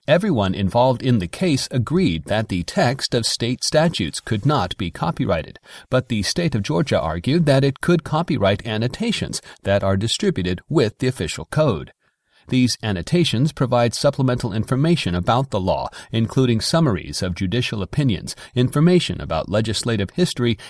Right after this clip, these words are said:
and citations to relevant law review articles. The annotations are produced by a division of legal publishing giant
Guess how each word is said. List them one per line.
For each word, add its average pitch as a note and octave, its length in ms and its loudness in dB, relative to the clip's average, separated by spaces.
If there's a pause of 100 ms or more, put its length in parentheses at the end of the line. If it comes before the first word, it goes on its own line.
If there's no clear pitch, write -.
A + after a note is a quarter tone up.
and B2+ 340 0
citations B2 840 -2
to C3 180 -2
relevant A#2+ 460 0
law G2 320 2
review G2 380 -2
articles. G#2+ 500 -2 (480)
The E2+ 140 -6
annotations B2 640 0
are G2 140 2
produced C#3+ 500 2
by A#2+ 120 4
a A#2+ 60 2
division C3+ 460 2
of D#3+ 160 -2
legal G#2 300 2
publishing D#3+ 480 0
giant A2+ 340 0